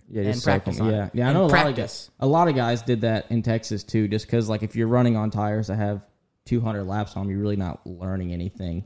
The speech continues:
Speaker 2: Yeah.
Speaker 1: So if you soak 'em, you, like, you might cut a lap here or there, but, like, at least
Speaker 2: Yeah.
Speaker 1: it gives you a, a better idea of what your balance is.
Speaker 2: And it, it never hurt us. Like I said,
Speaker 1: Yeah.
Speaker 2: it never, like, like, we, going from that, like, the two hundred lap old tire to the race tire, like,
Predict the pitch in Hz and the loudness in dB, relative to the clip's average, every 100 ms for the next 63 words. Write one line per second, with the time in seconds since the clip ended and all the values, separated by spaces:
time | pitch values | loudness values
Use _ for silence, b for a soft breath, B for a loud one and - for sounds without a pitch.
0 | - 90 69 - - 113 104 107 - 113 | -12 -16 -16 -18 0 2 2 2 4 4
1 | 104 98 98 98 - 104 107 123 127 117 | 2 -2 -2 -4 -6 -4 2 6 6 4
2 | - 110 90 101 123 - 90 90 87 95 | 0 -2 0 -2 -2 -2 -2 -2 -2 -2
3 | 98 87 90 95 107 123 117 107 135 120 | -4 -4 -4 2 4 4 2 4 4 6
4 | 120 113 - B B 123 123 147 143 123 | 4 4 -2 B B 2 6 8 8 6
5 | 120 123 123 110 117 - 104 104 104 107 | 6 6 6 6 2 2 0 0 0 0
6 | 104 101 95 95 143 - _ _ _ _ | 0 0 0 0 -2 -4 _ _ _ _
7 | - 160 196 196 196 196 175 - 131 147 | -6 2 4 6 4 4 0 -4 0 4
8 | 120 107 135 143 160 160 151 139 - - | 6 4 2 0 2 2 2 -2 -6 -8
9 | 131 123 143 147 147 - 151 143 151 139 | -8 -6 -4 -2 -4 -6 -2 0 0 0
10 | 139 131 135 - 123 123 - - 135 120 | 0 2 0 -2 -6 -8 -8 -12 -6 -6
11 | 120 - 156 147 139 131 131 135 127 123 | -4 -2 0 0 0 0 0 0 -2 -2
12 | 139 135 123 120 120 - 127 117 117 107 | 0 0 0 -2 -4 -6 -4 -2 -4 -2
13 | 131 147 - 120 110 107 110 110 113 | -2 0 -2 -4 -4 -6 -6 -8 -10